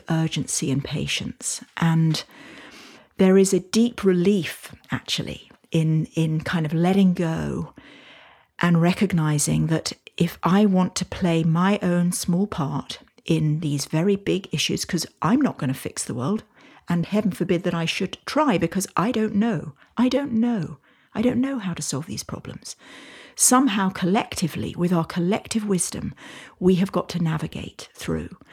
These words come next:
And, and the one other thing I would add on that is that when you think about these big systemic problems,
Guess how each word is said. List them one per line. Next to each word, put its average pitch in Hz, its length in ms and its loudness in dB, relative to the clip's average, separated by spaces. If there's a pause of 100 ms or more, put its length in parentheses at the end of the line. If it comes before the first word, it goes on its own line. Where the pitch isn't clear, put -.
(800)
And, 190 160 0
and 202 100 6
the 214 60 6
one 247 200 6
other 277 180 4
thing 226 200 4
I 202 100 4
would 185 180 2
add 170 260 2
on 156 180 -2
that - 400 -8
is 185 220 2
that - 320 -2 (1400)
when 233 220 8
you 254 120 8
think 254 400 2
about 208 280 -2
these 190 180 2
big 185 180 0
systemic - 560 -2
problems, - 720 -2